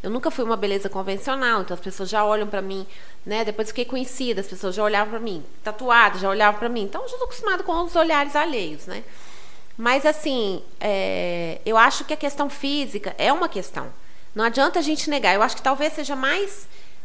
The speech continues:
é, mais envelhecido essa postura de achar que você tem que ser jovem a qualquer preço. Então, você chega nos cinquenta anos, você usa roupas sensuais e roupas de ginástica, que é ser a gostosona.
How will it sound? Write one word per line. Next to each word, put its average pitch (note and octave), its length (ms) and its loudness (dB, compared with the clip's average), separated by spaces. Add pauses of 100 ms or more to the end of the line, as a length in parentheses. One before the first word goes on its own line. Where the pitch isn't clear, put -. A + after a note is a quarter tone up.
(260)
é, F#3+ 720 0 (360)
mais B3 560 0
envelhecido C4+ 960 0 (800)
essa G#3 280 0
postura A#3 800 0
de G3+ 280 0
achar A#3+ 380 4
que - 80 -4
você A3 220 -2
tem C4+ 140 0
que C4+ 80 -4
ser C4+ 160 2
jovem A3+ 400 6
a G3+ 40 -4
qualquer A#3+ 340 2
preço. F3 340 0
Então, F#3+ 100 -4
você G#3 140 -4
chega A3 200 -2
nos A3 120 -2
cinquenta G#3+ 340 -4
anos, A#3+ 200 -2
você A3+ 100 -6
usa G#3+ 320 -4 (340)
roupas A3 380 2
sensuais G#3 880 2
e A3+ 200 -4 (220)
roupas A3 380 -2
de G#3 80 -4
ginástica, G#3 680 2
que - 180 -2
é A3+ 80 4
ser A#3+ 640 0
a F#3+ 60 -2
gostosona. A3+ 840 2